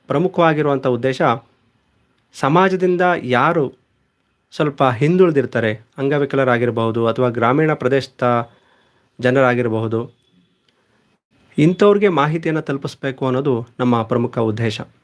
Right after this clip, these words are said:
ಡೈಲಿ ಒಂದೊಂದು ವಿಡಿಯೋ ಹಾಕೋದು ದೊಡ್ಡ ವಿಷಯ ಅಲ್ಲ. ಯಾವುದೋ ಒಂದು ಊಹೆ ಮಾಡಿಕೊಂಡು ಮಾಹಿತಿಯನ್ನು ಕೊಟ್ಟರೆ ಅದರಿಂದ ಯಾವ ಪ್ರಯೋಜನ ಆಗಲ್ಲ, ಸುಮ್ಮನೆ ಸಮಯ ವ್ಯರ್ಥ ಆಗುತ್ತೆ. ಅದರ ಬದಲು ಅಧಿಕೃತವಾಗಿರುವಂತಹ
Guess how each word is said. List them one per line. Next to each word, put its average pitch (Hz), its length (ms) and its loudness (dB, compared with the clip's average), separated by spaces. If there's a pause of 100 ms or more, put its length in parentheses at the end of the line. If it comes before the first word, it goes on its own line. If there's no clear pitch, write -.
(2250)
ಡೈಲಿ 190 300 2 (160)
ಒಂದೊಂದು 180 300 2
ವಿಡಿಯೋ 170 200 2
ಹಾಕೋದು 165 380 -2
ದೊಡ್ಡ 131 200 -2
ವಿಷಯ 127 180 -4
ಅಲ್ಲ. 120 100 0 (120)
ಯಾವುದೋ 131 180 2 (100)
ಒಂದು 131 140 0 (100)
ಊಹೆ 156 300 -4
ಮಾಡಿಕೊಂಡು 143 360 -2 (140)
ಮಾಹಿತಿಯನ್ನು 135 520 -2 (340)
ಕೊಟ್ಟರೆ 131 320 0
ಅದರಿಂದ 123 240 0 (100)
ಯಾವ 127 80 2 (140)
ಪ್ರಯೋಜನ 117 340 0
ಆಗಲ್ಲ, 110 280 -2
ಸುಮ್ಮನೆ 135 240 -2 (300)
ಸಮಯ 131 320 0
ವ್ಯರ್ಥ 110 300 -2
ಆಗುತ್ತೆ. 107 280 -4 (580)
ಅದರ 156 260 2
ಬದಲು 156 240 2 (1120)
ಅಧಿಕೃತವಾಗಿರುವಂತಹ 156 1120 2